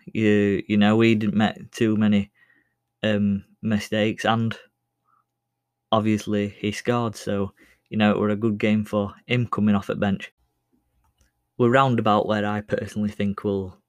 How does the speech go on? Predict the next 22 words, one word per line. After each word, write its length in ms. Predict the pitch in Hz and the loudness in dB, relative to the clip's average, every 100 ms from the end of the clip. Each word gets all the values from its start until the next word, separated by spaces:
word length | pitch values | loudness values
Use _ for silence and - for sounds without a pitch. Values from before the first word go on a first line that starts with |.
| - | -18
stay 380 | - - 101 101 | -10 -2 0 0
now 380 | 98 98 95 - | 0 -2 -6 -6
for 220 | 101 - | -4 -2
the 80 | 98 | -4
rest 200 | - 104 | -4 -6
of 100 | - | -4
the 40 | |
season. 480 | - 95 98 101 101 _ - - - _ _ | 0 0 0 -4 -4 _ -20 -20 -20 _ _
And 640 | 104 101 101 101 98 95 - | 2 4 4 4 4 0 -4
yeah, 300 | 101 113 113 - _ _ | -2 0 -2 -6 _ _
um, 520 | 107 104 104 98 82 _ - | -2 -2 0 -2 -6 _ -2
while 280 | 113 117 | 0 2
the 100 | 107 | 0
result 380 | 107 104 107 104 | -2 -2 -2 -2
didn't 220 | 107 92 | -2 -2
go 340 | 110 107 104 - _ _ _ _ _ 113 | 0 2 0 -4 _ _ _ _ _ -4
the 480 | 104 101 101 98 - _ _ | 0 2 0 -4 -10 _ _
way 260 | 113 107 104 | -2 2 4
we 100 | 104 | 2
wanted 360 | 104 113 98 98 | 0 0 -2 -6
it 280 | 78 - - | -6 -10 -10
to, 260 | 101 107 | -8 -8